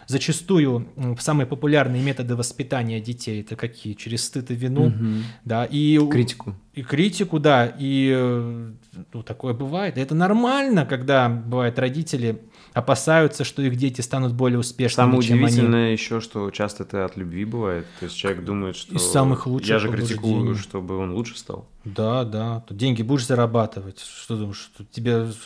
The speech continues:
Speaker 1: плохо будет? Деньги — это плохо, извините. Любимым делом заниматься? Нет, деньги — это... Работа — это всегда сложный, коварный труд, да. А вот что вы готовы разрешить себе? И как вы можете отразить в этом желаемом образе жизни? И помните, какой бы у вас ни был опыт за плечами –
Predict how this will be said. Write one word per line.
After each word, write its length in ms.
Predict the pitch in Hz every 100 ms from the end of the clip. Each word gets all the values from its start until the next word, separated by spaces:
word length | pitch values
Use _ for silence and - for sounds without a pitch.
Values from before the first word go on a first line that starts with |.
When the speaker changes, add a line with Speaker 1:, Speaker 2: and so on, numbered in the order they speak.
| - -
Speaker 1:
плохо 320 | 190 226 214
будет? 240 | 143 117
Деньги — 320 | 110 160 156 160
это 280 | 165 156
плохо, 560 | 131 147 202 214 117 101 104
извините. 400 | 104 110 104 107
Любимым 380 | 117 147 165 139
делом 240 | 185 220
заниматься? 540 | 147 139 131 117 - 113
Нет, 180 | 120 104
деньги — 320 | 127 190 151
это... 240 | 143 135 - - -
Работа — 480 | 120 156 160 214 180
это 140 | 147 127
всегда 320 | - 123 151
сложный, 480 | - 127 131 131 123
коварный 520 | 117 107 113 113 110
труд, 540 | - 110 104 101 95
да. 120 | 98 120 - - - -
А 100 | 123
вот 100 | 131
что 220 | 147 202 185
вы 140 | 190
готовы 440 | 143 123 160 156 131
разрешить 600 | 117 123 117 - 127 -
себе? 540 | - 123 120 110 101 -
И 60 |
как 200 | 123 156
вы 60 | 147
можете 360 | 139 120 -
отразить 520 | 117 - 123 120 156 -
в 40 |
этом 200 | 123 120
желаемом 340 | 120 139 135
образе 300 | 127 123 117
жизни? 440 | 117 117 107 113 127
И 20 |
помните, 580 | 127 170 135 117 - 107 _ - - _
какой 280 | 123 123 160
бы 80 | 147
у 40 |
вас 220 | 151 -
ни 80 | 160
был 160 | 135 135
опыт 220 | 127 123
за 140 | 113
плечами – 720 | 117 110 - 143 175 160 110